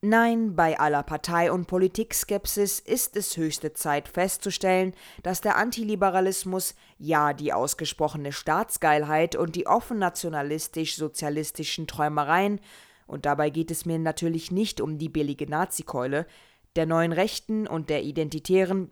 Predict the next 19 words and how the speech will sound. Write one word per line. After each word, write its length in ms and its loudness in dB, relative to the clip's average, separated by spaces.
bis 240 2
in 240 -2
den 180 -2
A-F-D-Flügel 960 0
hineinreichen 920 2
und 180 -4
dieser 300 2
wesentlich 580 -2
weiter 360 0
noch 260 -4
als 320 2
alle 300 4
anderen 420 0
Parteiströmungen 1000 -2
in 160 -6
der 180 0
A 160 2
F 160 -4
D 280 2